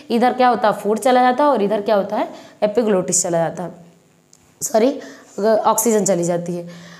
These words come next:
तो ये था यहाँ ऑक्सीजन आई, यहाँ से फिर ऑक्सीजन अंदर आ गई,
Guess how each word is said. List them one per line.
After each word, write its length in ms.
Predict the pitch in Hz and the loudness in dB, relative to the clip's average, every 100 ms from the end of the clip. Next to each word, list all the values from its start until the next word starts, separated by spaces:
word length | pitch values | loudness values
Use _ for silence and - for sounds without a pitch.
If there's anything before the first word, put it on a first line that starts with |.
| - | -6
तो 60 | 262 | -2
ये 300 | 233 220 311 | 0 2 2
था 160 | 294 285 | 4 2
यहाँ 420 | 262 247 262 - - - - _ _ - _ _ - - _ _ _ _ _ - | 2 2 -2 -4 -14 -20 -20 _ _ -20 _ _ -20 -20 _ _ _ _ _ -2
ऑक्सीजन 420 | 233 269 247 254 | 0 2 4 4
आई, 180 | 233 247 | 4 4
यहाँ 380 | 277 226 226 269 | 4 4 4 2
से 140 | 262 | 2
फिर 160 | 285 254 | 2 2
ऑक्सीजन 420 | 226 226 247 247 | 2 2 2 4
अंदर 260 | 233 226 220 | 4 4 4
आ 140 | 214 | 4
गई, 220 | 240 269 | 4 2